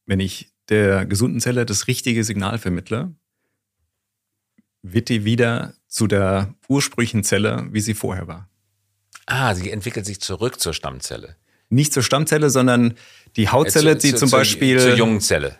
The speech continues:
Speaker 1: Genau, zu einer jüngeren Zelle.
Speaker 2: Mhm. Ohne die Verknüpfungen dran zu geben, weil was,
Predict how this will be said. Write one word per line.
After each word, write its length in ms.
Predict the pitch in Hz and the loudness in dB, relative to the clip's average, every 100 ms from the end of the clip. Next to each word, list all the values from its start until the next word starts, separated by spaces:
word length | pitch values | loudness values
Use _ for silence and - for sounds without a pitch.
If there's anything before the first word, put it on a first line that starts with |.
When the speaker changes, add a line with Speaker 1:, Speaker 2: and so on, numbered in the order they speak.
| _ | _
Speaker 1:
Genau, 320 | - 117 - 110 | 2 2 2 -4
zu 140 | - | -2
einer 80 | 110 | 2
jüngeren 320 | 110 107 98 | 4 2 2
Zelle. 320 | 95 98 90 95 _ _ _ | -2 -6 -10 -14 _ _ _
Speaker 2:
Mhm. 380 | 87 78 85 98 - - _ | -8 -6 -8 -10 -16 -20 _
Ohne 300 | 123 151 170 | 0 2 0
die 140 | 143 | -2
Verknüpfungen 720 | 127 131 - 135 - 90 85 | -4 -4 -2 -4 -2 -2 -2
dran 240 | 76 76 78 | -4 -6 -6
zu 140 | - | -6
geben, 180 | 80 80 | -4 0
weil 220 | 85 80 | 0 0
was, 220 | 101 101 | -2 -2